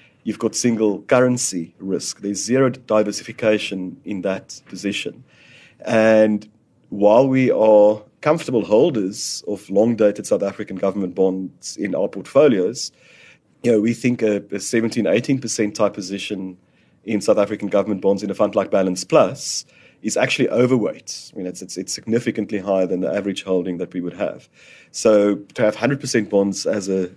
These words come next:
as an alternative to make up for, call it, a yield deficiency in the shorter duration portfolio, just strike me as a very risky approach. So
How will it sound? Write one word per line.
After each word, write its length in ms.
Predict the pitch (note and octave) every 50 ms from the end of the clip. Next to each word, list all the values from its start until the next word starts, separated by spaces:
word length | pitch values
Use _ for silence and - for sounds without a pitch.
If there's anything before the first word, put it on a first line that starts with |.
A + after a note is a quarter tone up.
| _ _ _ _ _ - G#2+ G2 -
as 160 | - A2 G#2 G#2+
an 100 | G#2 E2
alternative 840 | F#2+ G2 - - - C3+ C3 C3 B2 C3 - G#2 F#2+ - - - - -
to 100 | - A2
make 300 | F#2 F#2+ F#2+ F#2 - G2+
up 120 | F#2+ -
for, 400 | - - - G2+ G2+ G2 G2 G2+ - - _ _ - - - - - - _ -
call 200 | - A2+ G2+ G2
it, 220 | F2+ - - - - _ _
a 40 | A#2+
yield 260 | G#2+ F#2+ G#2 A2+ A#2
deficiency 800 | A2+ A2+ - A#2 - - G2+ F#2 - - F2+ F#2 F#2+ F#2+ - _ _ _
in 100 | G#2 G2
the 80 | F#2
shorter 320 | - - - A#2+ A#2 - B2
duration 420 | A2+ G#2 G2 F#2 F#2 F2+ - F#2
portfolio, 720 | - - G2 E2+ - - G#2 F#2+ F#2 F2+ F#2 F2+ F2 F2 D2+ - - _
just 280 | - - - - _ -
strike 340 | - - - G#2 G2 - -
me 60 | G2
as 100 | F2+ -
a 40 | F2+
very 200 | G2+ F#2+ F#2+ F#2
risky 320 | F2+ F2+ F2+ - - G2
approach. 400 | F2+ E2+ - G#2+ D#2 - - - _ - - - - - - - - - - -
So 300 | - - B2+ A#2+ - -